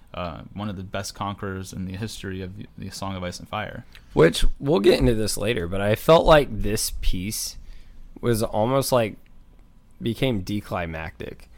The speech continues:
Speaker 2: Like, you thought it was gonna be some big thing where he was gonna search for the cure, and,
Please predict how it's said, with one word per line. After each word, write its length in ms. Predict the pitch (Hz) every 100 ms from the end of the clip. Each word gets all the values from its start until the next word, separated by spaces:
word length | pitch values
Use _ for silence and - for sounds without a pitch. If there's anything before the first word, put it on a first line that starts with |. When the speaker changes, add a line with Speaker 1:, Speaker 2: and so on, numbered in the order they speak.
| - - -
Speaker 2:
Like, 180 | 131 113
you 160 | 131
thought 280 | 127 - 160
it 80 | 165
was 160 | 135 120
gonna 120 | 127
be 140 | 120
some 280 | - 117 107
big 300 | 92 107 104
thing 360 | - 101 98 92
where 120 | 98
he 100 | 104
was 100 | 101
gonna 200 | 104 95
search 300 | - 95 87
for 200 | - 90
the 100 | 90
cure, 340 | - 107 92
and, 220 | 85 85